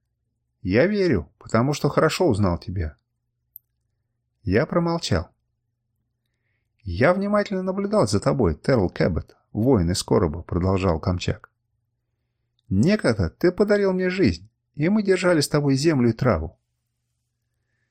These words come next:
С этого момента, будь ты хоть разбойником или преступником, я пожертвовал бы ради тебя жизнью.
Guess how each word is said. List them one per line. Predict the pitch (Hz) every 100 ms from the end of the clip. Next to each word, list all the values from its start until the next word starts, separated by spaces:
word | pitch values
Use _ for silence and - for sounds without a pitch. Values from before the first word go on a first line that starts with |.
| _
С | - 180
этого | 196 202
момента, | 185 202 214 185 113 117 - _ _ _ _
будь | 139 214 220
ты | 196
хоть | - 185
разбойником | 190 196 190 185 107 85 - - -
или | 180
преступником, | 196 202 180 - 127 - 82 92 - _ _ _ _ _ _ _
я | 95 127 196
пожертвовал | 175 156 185 175 165 147
бы | 143
ради | 147 151 127
тебя | 139 139
жизнью. | 135 143 85 78